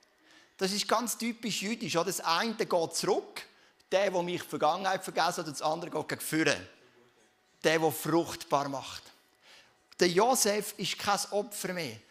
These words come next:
sondern er ist ein Sieger. Und als Nachfolger von Jesus sind wir kein Opfer. Es mag Leute da innen haben, die den Podcast, die ganz schwierige Kindheiten gehabt haben. So wie im Theater gespielt von der Miriam.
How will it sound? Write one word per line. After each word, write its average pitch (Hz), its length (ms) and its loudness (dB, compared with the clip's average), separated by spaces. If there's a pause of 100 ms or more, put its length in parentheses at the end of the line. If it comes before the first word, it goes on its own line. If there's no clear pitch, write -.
(140)
sondern 165 420 -2
er 147 120 0
ist 151 160 -2
ein 135 100 -6
Sieger. 139 500 -8 (720)
Und - 280 -4
als 170 240 2
Nachfolger 208 560 2
von 175 100 -4
Jesus 196 420 -2
sind 185 200 -2
wir 175 120 -4
kein 180 360 -4
Opfer. 175 420 -8 (840)
Es 170 180 -2
mag 185 220 2
Leute 208 320 -2
da 202 100 4
innen 185 300 2
haben, 165 360 2
die 165 60 -6
den 165 100 -2
Podcast, 185 420 -2
die 175 160 -4 (240)
ganz 190 380 2
schwierige 196 400 0
Kindheiten 165 680 -6
gehabt 143 220 -6
haben. 120 180 -12 (880)
So 160 200 0
wie 180 80 2
im 196 140 -2
Theater 180 460 4
gespielt 170 420 -4
von 156 120 -6
der 151 80 -6
Miriam. 160 580 0